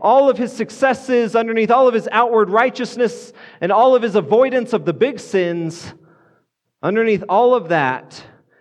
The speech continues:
is his white-knuckled grip on his wealth.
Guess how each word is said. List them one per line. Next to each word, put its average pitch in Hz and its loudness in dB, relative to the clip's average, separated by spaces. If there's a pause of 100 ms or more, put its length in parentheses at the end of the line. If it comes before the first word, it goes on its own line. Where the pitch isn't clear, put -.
(140)
is 160 -4
his 175 0
white-knuckled 185 -4
grip 160 -2 (560)
on 131 -4
his 156 -2 (200)
wealth. 110 -4